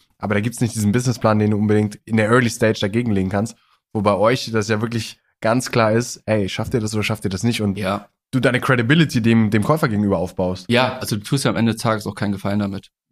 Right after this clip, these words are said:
Speaker 2: ähm, dass, ähm, wenn du dich oversellst, ich, also jetzt nur aus Perspektive Business Angel, selbst wenn du eine Seed-Runde gemacht hast mit einer super hohen Bewertung und gerade das Marktumfeld schwieriger wird, dann rennst du jetzt gerade eher in eine,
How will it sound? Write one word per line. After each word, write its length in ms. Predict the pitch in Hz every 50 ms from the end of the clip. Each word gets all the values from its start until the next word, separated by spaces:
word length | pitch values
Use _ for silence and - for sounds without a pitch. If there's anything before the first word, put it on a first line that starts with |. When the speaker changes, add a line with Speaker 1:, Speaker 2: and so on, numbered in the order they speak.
| - -
Speaker 2:
ähm, 340 | 101 104 107 107 104 - -
dass, 260 | 98 104 - - - -
ähm, 240 | 104 104 104 101 98
wenn 140 | 104 110 110
du 60 | 110
dich 180 | 104 107 - 90
oversellst, 560 | 101 95 98 101 - - 110 104 104 104 -
ich, 160 | 98 101 -
also 160 | - 92 104
jetzt 380 | 104 101 101 - 95 - - -
nur 180 | 120 113 110 101
aus 140 | 101 104
Perspektive 560 | - - 107 101 - 110 - - - 117 110 104
Business 340 | 110 117 117 - 131 113 -
Angel, 460 | - 104 110 110 110 120 113 113 113 _ _ _ _ _ _ -
selbst 200 | - 107 101 -
wenn 120 | 110 113 113
du 100 | 117 113
eine 160 | 110 110 104
Seed-Runde 540 | - - 143 147 151 - - 127 120 117 110
gemacht 300 | 113 113 110 104 - -
hast 200 | 113 104 - -
mit 100 | 110 78
einer 140 | 101 107 107
super 360 | 101 131 147 151 135 110 98
hohen 180 | 113 120 113 104
Bewertung 680 | 110 104 101 110 113 117 113 - 117 113 113 110 110 _ _ _ _ _ _ -
und 100 | 107 104
gerade 160 | 98 104 104
das 140 | 101 95 -
Marktumfeld 500 | 107 101 107 - - 104 98 104 101 -
schwieriger 540 | - - 113 113 117 120 117 107 110 101 101
wird, 280 | 107 107 107 104 -
dann 120 | - 104 104
rennst 280 | 101 101 101 107 - -
du 40 | 117
jetzt 220 | 107 104 - -
gerade 320 | - - 104 104 104 104 101
eher 340 | - 107 107 107 107 107 80
in 140 | 101 104 104
eine, 220 | 104 104 104 -